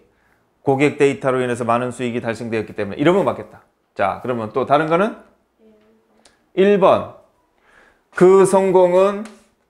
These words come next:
달려있다지. 혁신적 제품의 수에 달려있기 때문에. 제품의 수가 아니라 뭐, 어디에, 여기 뭐를 쓰면 돼? 고객 데이터를 얼마나 잘 모았냐. 즉, 고객 데이터의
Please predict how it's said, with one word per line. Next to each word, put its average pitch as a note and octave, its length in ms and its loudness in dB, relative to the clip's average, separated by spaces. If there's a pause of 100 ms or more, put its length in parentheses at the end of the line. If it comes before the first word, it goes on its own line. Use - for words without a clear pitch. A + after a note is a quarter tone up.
달려있다지. D3+ 1000 0 (920)
혁신적 B3+ 880 0
제품의 F#3+ 800 2
수에 C4+ 580 2
달려있기 D3+ 420 0
때문에. G2+ 340 -6 (320)
제품의 A#3 680 2
수가 G#3 260 0
아니라 E3 260 2
뭐, B2+ 120 0
어디에, D#3+ 240 4
여기 E3 140 2
뭐를 D#3 240 2
쓰면 F3+ 220 -4
돼? A3+ 220 -2 (680)
고객 C#3+ 680 0
데이터를 C#3 1000 -2
얼마나 D#3 720 0 (340)
잘 C#3+ 280 -2
모았냐. A#2+ 400 -2
즉, - 380 -4 (520)
고객 E3 480 2
데이터의 D#3 680 -2